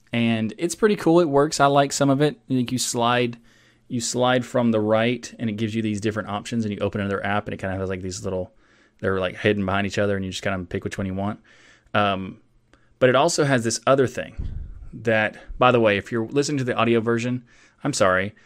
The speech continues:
There's a lot of visual things that I'm showing in this particular episode. Um, I'm, I hope I'm kinda saying them all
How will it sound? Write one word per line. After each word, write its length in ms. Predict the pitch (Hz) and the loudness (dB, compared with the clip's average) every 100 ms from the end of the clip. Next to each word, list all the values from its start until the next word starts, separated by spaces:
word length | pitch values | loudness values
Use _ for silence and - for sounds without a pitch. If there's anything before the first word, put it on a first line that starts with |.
| _ | _
There's 100 | 107 | -2
a 40 | 117 | 2
lot 100 | 120 | 2
of 80 | 110 | 2
visual 280 | 110 104 | 0 0
things 460 | 95 98 90 85 - _ | -2 -6 -6 -8 -12 _
that 100 | 98 | -8
I'm 120 | 92 | -6
showing 340 | - 101 95 | -2 -2 -2
in 80 | 90 | -4
this 140 | 92 90 | -8 -8
particular 360 | - - 98 | -12 -8 -6
episode. 460 | 101 - - 107 104 _ _ _ _ - | -6 -6 -4 -4 -6 _ _ _ _ -16
Um, 380 | - 87 90 - _ _ | -8 -8 -8 -14 _ _
I'm, 200 | 107 110 - | -8 -4 -2
I 60 | |
hope 220 | 113 151 | 4 6
I'm 260 | 139 113 - | 6 4 0
kinda 240 | - 120 107 | -2 -2 0
saying 320 | 117 113 107 | 0 0 0
them 140 | 104 | -2
all 400 | 101 104 98 101 | -2 -2 -4 -8